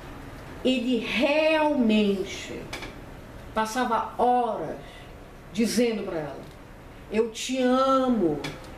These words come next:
eu não sou mais aquele, me perdoa, me desculpa,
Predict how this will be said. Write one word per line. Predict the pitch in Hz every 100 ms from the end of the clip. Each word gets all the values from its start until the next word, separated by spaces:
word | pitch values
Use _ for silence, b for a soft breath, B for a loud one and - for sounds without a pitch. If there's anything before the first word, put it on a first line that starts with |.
| - 196
eu | 220
não | 240 262 277
sou | - - 285 311 320
mais | 240 202 185 156
aquele, | 151 - 165 160 139 127 113 - - - - - - - - -
me | 190 262 311
perdoa, | - 269 214 165 151 185 175 170 151 131 113 - - - - - - - - - - - - - - - -
me | 240 302 -
desculpa, | - 233 - - - - 226 226 - - 131